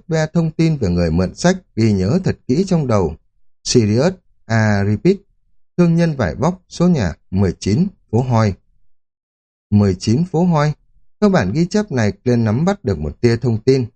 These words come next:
Ở nhà Wick, ở phố Hoi, có một bộ bói toán cũng ở phố Hoi, mà vị thương nhân vải vóc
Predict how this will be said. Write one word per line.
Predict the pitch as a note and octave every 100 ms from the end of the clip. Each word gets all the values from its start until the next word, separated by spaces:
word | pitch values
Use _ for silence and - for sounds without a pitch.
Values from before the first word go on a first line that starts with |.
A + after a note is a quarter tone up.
| _ _ _ _ _ _
Ở | F#2+ E2+ D2 _ _ -
nhà | G#2 F2+
Wick, | C#3+ G3 - _ -
ở | G2 -
phố | B2
Hoi, | C#3 B2 A2+ - _ _ -
có | G#3+
một | G3
bộ | C#3+ A2+
bói | A#2 C#3 -
toán | A2 E3 G#3
cũng | D#3+ G3
ở | C3+ -
phố | G2+ B2
Hoi, | B2+ A#2+ A2 - _ _ -
mà | C#3+
vị | C3+ C3+
thương | F#3+ F#3+
nhân | G3 F#3
vải | C#3+ E2+
vóc | A2+ F#3